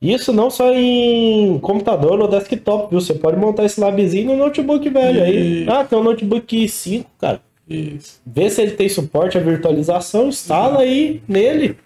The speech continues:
Speaker 1: Instala o Hyper-V aí, instala o V M ware.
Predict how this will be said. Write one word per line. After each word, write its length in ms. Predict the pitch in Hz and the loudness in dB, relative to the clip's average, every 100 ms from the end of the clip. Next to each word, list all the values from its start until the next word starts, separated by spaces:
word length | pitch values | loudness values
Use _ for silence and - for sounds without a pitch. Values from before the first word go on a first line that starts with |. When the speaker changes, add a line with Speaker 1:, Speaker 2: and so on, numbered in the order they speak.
| _ _ - | _ _ -12
Speaker 1:
Instala 320 | - 160 214 | -4 0 2
o 80 | 262 | 2
Hyper-V 680 | 233 226 226 165 139 190 233 | 0 0 2 2 0 0 0
aí, 500 | 156 185 285 - - - _ _ | 2 0 -2 -4 -10 -20 _ _
instala 440 | - - 147 226 240 | -8 -2 0 2 2
o 60 | |
V 80 | 196 | 2
M 340 | 175 143 214 269 | 4 4 2 2
ware. 180 | 202 | 0